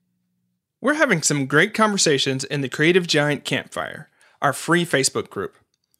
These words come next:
Search for Creative Giant Campfire in Facebook to join us there. It's where we're grabbing these suggestions, but we're also sharing prompts, microposts, and other content that helps us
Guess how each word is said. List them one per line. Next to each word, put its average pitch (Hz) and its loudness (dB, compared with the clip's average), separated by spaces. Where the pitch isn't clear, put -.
Search - 0
for 185 4
Creative 156 0
Giant 175 0
Campfire 131 -2
in 151 -4
Facebook 214 0
to 151 -2
join 156 2
us 123 -2
there. - -8
It's 151 -2
where 175 6
we're 151 4
grabbing 143 2
these 131 0
suggestions, 147 0
but 160 0
we're 165 2
also 196 2
sharing 139 0
prompts, - 0
microposts, 135 -2
and 135 -6
other 165 2
content 123 -6
that 160 -6
helps 127 -6
us 120 -4